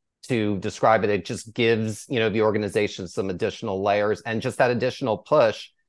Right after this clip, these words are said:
and the volume and the power of, you know, a really large number of people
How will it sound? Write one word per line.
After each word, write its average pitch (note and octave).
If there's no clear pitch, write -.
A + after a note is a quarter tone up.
and A2+
the G2+
volume A2
and G2+
the F#2+
power A2
of, G2
you A#2
know, G2+
a F#2
really G#2
large F#2+
number G2+
of F2+
people G2